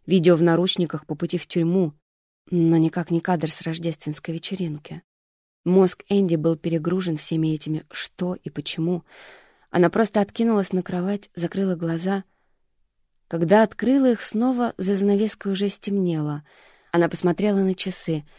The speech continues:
Девять тридцать вечера. Надо было снова уснуть, но глаза не закрывались.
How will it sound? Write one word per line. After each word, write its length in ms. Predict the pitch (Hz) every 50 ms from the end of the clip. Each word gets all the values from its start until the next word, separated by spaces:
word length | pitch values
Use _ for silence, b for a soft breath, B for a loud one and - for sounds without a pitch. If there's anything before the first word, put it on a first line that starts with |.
| b b b b b
Девять 380 | b 180 196 226 196 202 202 -
тридцать 460 | - 180 180 180 - - - - -
вечера. 520 | 165 160 151 - - - 170 - - 185 - _ _ _ _ _ _ _ _ _ _ _ _ _ _ _ _ _ _ -
Надо 200 | 185 185 175 180
было 180 | 170 180 175 180
снова 340 | 180 - 208 208 202 180 175
уснуть, 340 | 175 175 - 214 220 202 -
но 140 | 180 185
глаза 320 | 180 180 180 175 175 196 202
не 160 | 196 190 185
закрывались. 800 | 175 180 180 - 185 185 175 170 156 147 147 143 143 147 - -